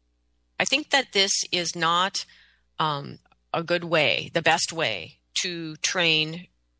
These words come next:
shamanic healers. And that is how most people are being trained in America.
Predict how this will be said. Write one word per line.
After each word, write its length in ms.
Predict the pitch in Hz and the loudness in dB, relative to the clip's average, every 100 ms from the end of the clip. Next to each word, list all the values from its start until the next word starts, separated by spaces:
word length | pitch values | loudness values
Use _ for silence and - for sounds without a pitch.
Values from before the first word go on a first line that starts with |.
| _ - | _ -4
shamanic 480 | - 165 147 143 - | -2 0 0 0 -2
healers. 420 | 165 143 127 - | -2 -2 -4 -2
And 140 | 165 160 | 0 2
that 180 | 160 165 | 4 4
is 120 | 180 | 4
how 200 | 196 165 | 4 2
most 400 | 160 160 160 - | 0 -2 -2 -4
people 340 | 214 190 185 | -6 -4 -2
are 140 | - 165 | -2 -2
being 300 | 156 151 151 | -2 -4 -4
trained 340 | 143 143 143 | -4 -4 -4
in 80 | 135 | -8
America. 460 | 123 113 - - | -8 -8 -10 -14